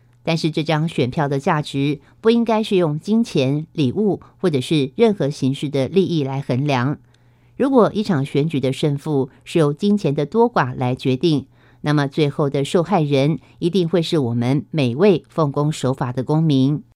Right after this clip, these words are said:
今天节目中邀请到士林地检署王以文检察长来跟我们谈谈干净选举为我们带来美好的将来。依照中央选举委员会第六二二次委员会议决议，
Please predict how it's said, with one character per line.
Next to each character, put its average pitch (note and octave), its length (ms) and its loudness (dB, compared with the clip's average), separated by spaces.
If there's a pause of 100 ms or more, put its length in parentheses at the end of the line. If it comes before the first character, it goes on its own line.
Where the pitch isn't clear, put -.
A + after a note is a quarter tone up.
(360)
今 E3+ 140 -2
天 D#3+ 200 0
节 D3+ 120 -2
目 D#3+ 140 0
中 E3 320 0 (160)
邀 G#3+ 120 2
请 D#3 180 -2
到 C#3+ 220 0
士 D#3 220 -4
林 C3+ 180 0
地 G#3+ 160 -2
检 E3 200 -2
署 C#3 340 -4 (180)
王 F#3 220 4
以 F3 80 0
文 C#3+ 220 0
检 B2+ 200 0
察 D3 220 -4
长 C#3 340 -2 (100)
来 B2+ 200 -4
跟 D3+ 180 -2
我 C3+ 40 0
们 B2 260 -2
谈 C3 240 -4
谈 C3+ 280 -2 (100)
干 A3 220 2
净 G3+ 240 -2
选 D#3+ 300 -2
举 D3 320 -2 (200)
为 D#3 120 2
我 B2+ 120 0
们 B2+ 180 0
带 C#3 180 -2
来 B2+ 260 -2
美 C3+ 180 -2
好 C3 180 -4
的 B2 100 -4
将 D#3 240 -2
来。 C3+ 360 -2 (420)
依 A#3 100 -4
照 G3+ 240 2
中 G3 180 0
央 G3 180 0
选 D3+ 180 -2
举 D3+ 160 -2
委 C#3+ 160 0
员 B2+ 100 0
会 D3 240 0
第 C#3+ 200 -2
六 D3 160 0
二 D3+ 120 2
二 D3 160 0
次 C#3+ 300 -4
委 C3 160 -2
员 C3 140 -2
会 D#3 160 0
议 D3 160 0
决 B2+ 260 -2
议， E3+ 320 -2